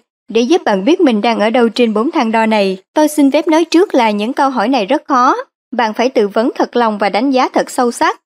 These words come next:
Nhưng tôi khuyến khích bạn trả lời bản câu hỏi một cách thành thật nhất với bản thân.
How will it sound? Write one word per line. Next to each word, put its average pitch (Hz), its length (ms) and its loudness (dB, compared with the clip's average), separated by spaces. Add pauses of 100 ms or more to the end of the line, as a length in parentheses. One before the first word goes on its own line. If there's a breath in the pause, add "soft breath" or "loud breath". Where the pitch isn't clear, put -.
(220)
Nhưng 285 160 2
tôi 285 100 2
khuyến 294 220 0
khích 453 220 -2
bạn 196 200 0
trả 196 180 0
lời 247 220 2
bản 190 200 -2
câu 247 180 0
hỏi 220 220 0
một 240 200 0
cách 339 160 -2
thành 196 200 -2
thật 185 200 -4
nhất 294 240 0
với 339 120 0
bản 202 220 -4
thân. 240 300 0